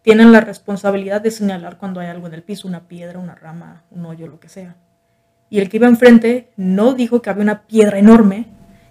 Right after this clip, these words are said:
y nada más, uy, se movió así como si nada. Y yo atrás agarré la piedra y me caí. Y fue horrible. Estaba yo,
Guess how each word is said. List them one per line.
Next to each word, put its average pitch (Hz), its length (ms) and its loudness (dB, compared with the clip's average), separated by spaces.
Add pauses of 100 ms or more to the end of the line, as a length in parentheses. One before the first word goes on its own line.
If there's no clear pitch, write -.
y 226 120 2
nada 214 120 2
más, 208 320 -8
uy, 311 160 -10
se - 140 -6
movió 208 240 0
así 208 160 -8
como 214 220 -6
si 208 100 -8
nada. 202 360 -8 (120)
Y 196 100 -14
yo 180 120 -12
atrás 190 520 -14 (140)
agarré 196 280 -10
la 214 180 -4
piedra 190 260 -8
y - 40 -14
me 180 120 -14
caí. 175 320 -16 (1120)
Y 190 80 -20
fue 170 360 -14 (140)
horrible. 214 560 -2
Estaba 185 320 -10
yo, 226 380 0